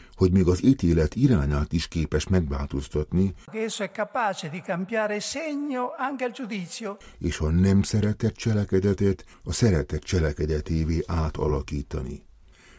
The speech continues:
Speaker 1: Persze nem a magunk erejéből tesszük ezt, hanem annak a szeretetnek köszönhetően, amely a nekünk ajándékozott Szentlélekkel kiáradt a szívünkbe. Befejezésül Raniero Cantalamessa kapucinus bíboros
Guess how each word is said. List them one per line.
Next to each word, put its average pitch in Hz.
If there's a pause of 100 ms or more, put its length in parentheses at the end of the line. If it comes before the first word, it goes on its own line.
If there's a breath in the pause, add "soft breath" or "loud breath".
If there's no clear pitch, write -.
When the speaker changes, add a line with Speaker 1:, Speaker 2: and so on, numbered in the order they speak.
(120)
Speaker 1:
Persze 92
nem 104
a 82
magunk 73
erejéből 82
tesszük 87
ezt, 98 (200 loud breath)
hanem 85
annak 117
a 120
szeretetnek 110
köszönhetően, 85 (180 loud breath)
amely 90
a 87
nekünk 95
ajándékozott 82
Szentlélekkel 78
kiáradt 76
a 78
szívünkbe. 71 (540 soft breath)
Befejezésül 87 (160 soft breath)
Raniero 87
Cantalamessa 82
kapucinus 90
bíboros 92